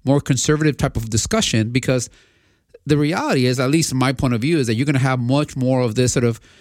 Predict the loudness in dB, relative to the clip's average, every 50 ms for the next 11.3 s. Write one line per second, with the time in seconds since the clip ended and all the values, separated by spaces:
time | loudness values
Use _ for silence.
0 | -20 _ _ 0 2 2 2 2 2 2 2 0 0 0 -2 -2 -4 0 0 2
1 | 2 2 2 0 -4 -4 -2 0 2 2 2 2 2 0 0 0 -2 0 0 0
2 | 2 2 2 2 2 2 2 2 4 4 2 2 0 0 0 0 0 0 0 0
3 | 0 0 -2 -4 -2 0 0 0 0 0 -2 -2 -2 -4 -6 -2 0 0 0 0
4 | 0 -2 -2 -2 0 0 0 -2 -4 -6 _ _ _ -20 -20 -20 _ -20 -20 -20
5 | _ _ _ _ _ -2 0 2 2 2 2 2 0 -2 -2 0 0 2 2 2
6 | 2 0 0 2 2 2 2 2 2 0 0 0 0 0 2 2 2 2 0 0
7 | -2 -2 0 0 0 0 0 -2 -2 -2 -2 -2 0 0 0 0 0 -2 -2 -4
8 | -8 -12 -16 _ _ -12 -10 -10 -10 -8 -10 -8 -6 -4 -4 -4 -2 -2 -2 -2
9 | -2 -2 -2 -4 -6 -6 -6 -4 -2 -2 -2 -2 -2 -4 -4 -6 -6 -6 -8 -8
10 | -10 -10 -12 -16 -20 -20 -20 -18 -6 -2 0 0 2 2 2 2 2 0 0 -2
11 | -2 0 0 0 -2